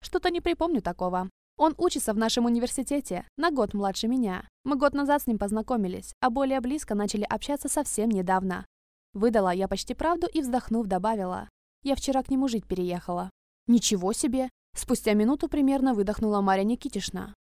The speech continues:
«Так это один из тех трёх мальчишек, что крутились возле тебя постоянно?» «Ага», кивнула я уныло. «Надо же, она всё же их заметила. Интересно, кто ещё заметил?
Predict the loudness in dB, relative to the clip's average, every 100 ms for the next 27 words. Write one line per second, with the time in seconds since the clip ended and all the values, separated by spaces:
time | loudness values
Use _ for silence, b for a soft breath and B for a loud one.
0 | _ _ -4 0 0 0 0 2 2 2
1 | -2 -4 0 0 2 0 0 -2 -4 -6
2 | -4 0 2 2 2 0 0 0 0 0
3 | 0 0 0 -2 -2 0 -2 -6 -10 _
4 | _ _ 2 2 4 2 0 -6 -4 0
5 | 2 4 2 2 2 2 2 0 -6 _
6 | _ _ _ _ 0 4 6 6 2 -2
7 | -8 -6 -2 0 0 0 0 -2 0 2
8 | 4 2 0 -2 -4 -8 _ _ 0 2
9 | 2 2 0 0 0 0 0 -2 0 0
10 | -2 -8